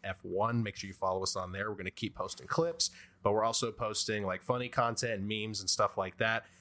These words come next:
and also just really cool moments from racing in general. If you wanna check out our, we're trying to just generate a little racing hub over there. So follow us over there, and also gonna be doing some video essays myself about F one.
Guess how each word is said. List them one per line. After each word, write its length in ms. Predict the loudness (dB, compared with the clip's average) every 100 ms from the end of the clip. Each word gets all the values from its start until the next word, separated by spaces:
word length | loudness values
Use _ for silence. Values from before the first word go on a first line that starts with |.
| -6 2
and 80 |
also 300 | 4 4 2
just 400 | 2 0 0 -2
really 220 | -2 -2 -2
cool 180 | 0 2
moments 360 | 0 0 -2
from 200 | -2 0
racing 300 | 0 0 -4
in 80 | -2
general. 440 | 0 0 0 -2 -6
If 180 | -6 -4
you 80 | 0
wanna 380 | 0 2 -2 -4 -14 -20 -20 _
check 220 | 2 4
out 160 | 2 2
our, 220 | 0 -4
we're 120 | -6 -2
trying 160 | -2
to 40 | 0
just 320 | 0 -2 0
generate 300 | 0 2 0
a 40 | 0
little 180 | 0
racing 320 | 0 2 2 2
hub 200 | 0 0
over 160 | -4
there. 160 | -4 0
So 120 | 0
follow 320 | 4 2 4
us 140 | 2 0
over 160 | 0
there, 220 | 0 0 0
and 160 | 0
also 480 | 0 2 0 -4 -6 -12 -18 -20 -20 _ -20 -20 0
gonna 160 | 2 2
be 100 | 0
doing 240 | 0 2
some 180 | 2 2
video 300 | -2 0 0
essays 340 | 2 0 0
myself 380 | 0 0 0 -2
about 240 | -2 -2
F 140 | -2 -4
one. 280 | -2 -2